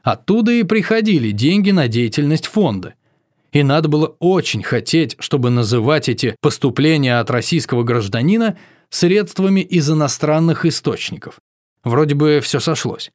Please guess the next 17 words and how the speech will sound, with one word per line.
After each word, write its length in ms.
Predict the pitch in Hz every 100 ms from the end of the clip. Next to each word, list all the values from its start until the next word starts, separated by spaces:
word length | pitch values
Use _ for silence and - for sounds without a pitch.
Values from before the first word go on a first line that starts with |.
| _
Н 140 | 135 135
К 160 | 156
О 140 | 190 196
занималась 480 | 135 117 120 95 -
политической 640 | 135 123 101 - - 110
деятельностью, 880 | 117 220 233 220 208 175 - 190 165
получая 480 | - 180 170 180 156
средства 500 | 156 165 180 - 156
из 160 | 139
иностранных 640 | 147 143 - 156 147 127
источников, 600 | 143 - 165 147 143 139
что 200 | - 139
дало 260 | 127 131 147
основание 640 | 123 139 131 147 139 135
включить 500 | - 139 131 - 131
фонд 300 | - 127 110
"Династия" 580 | 110 110 165 170 156